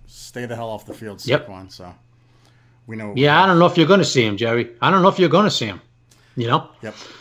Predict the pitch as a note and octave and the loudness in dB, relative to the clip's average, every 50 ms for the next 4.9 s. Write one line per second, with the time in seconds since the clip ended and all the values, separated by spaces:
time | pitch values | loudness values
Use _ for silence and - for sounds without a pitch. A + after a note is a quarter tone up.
0 | - - _ - C3+ C#3 C#3+ D#3 D#3+ E3 E3 D#3 A#2 G#2 - - - _ _ _ | -20 -20 _ 0 4 4 6 6 6 4 4 2 0 0 -4 -10 -20 _ _ _
1 | _ _ _ C#3 G3+ G#3 F3+ F3+ E3 C#3+ - A3 G#3 F#3+ G#3 E3 F#3 - - A#3+ | _ _ _ -16 -16 -16 -14 -16 -18 -10 -6 -6 -6 -6 -4 -6 -6 -6 -6 -6
2 | C4 B3 A3 G#3+ G#3 F#3 F#3 F3+ D3 D3+ - - D#3 D#3 C#3+ C3 B2 A#2+ A#2 - | -6 -4 -2 -4 -4 -4 -4 -6 -6 -6 -6 -6 -6 -4 -4 -4 -6 -8 -10 -14
3 | - _ _ - A#2+ - D#3+ B2+ C#3+ D#3+ D#3 F3 D#3 C3 D3+ C#3+ C3 C3+ C3+ C#3 | -18 _ _ -18 -12 -10 -10 -8 -8 -10 -10 -10 -8 -8 -6 -6 -6 -6 -6 -6
4 | B2+ B2 B2+ B2+ A#2+ A2 A#2 - - - C3+ A#2+ A2+ G#2 G2+ G2 - | -6 -6 -8 -8 -10 -10 -12 -14 -14 -12 -12 -10 -10 -10 -12 -14 -16